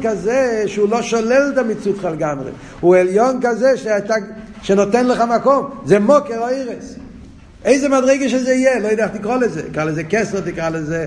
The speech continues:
אק, תקרא לזה קו, תקרא לזה שלפני הצמצום, תקרא לזה עצם או אור.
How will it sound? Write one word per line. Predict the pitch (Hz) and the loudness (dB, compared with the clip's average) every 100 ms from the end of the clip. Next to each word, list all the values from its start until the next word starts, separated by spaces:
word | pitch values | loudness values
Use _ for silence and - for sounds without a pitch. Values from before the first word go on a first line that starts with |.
| - - | -8 -2
אק, | 226 - - - - | -2 -2 -8 -20 -12
תקרא | - 156 160 175 | -8 -4 0 0
לזה | 170 156 180 180 175 165 - - | -2 -2 -2 0 -2 -6 -12 -4
קו, | 208 226 190 | 0 0 0
תקרא | 180 170 180 | -2 -2 -2
לזה | 180 175 185 | 0 0 -2
שלפני | 180 190 175 | 0 -2 -2
הצמצום, | 185 185 269 285 247 226 - - - | -4 -2 -2 -2 -4 -6 -6 -14 -10
תקרא | 175 175 208 | -4 0 2
לזה | 208 202 | 2 0
עצם | 202 208 220 | -2 -2 -2
או | 214 | 0
אור. | 240 262 262 | 2 4 2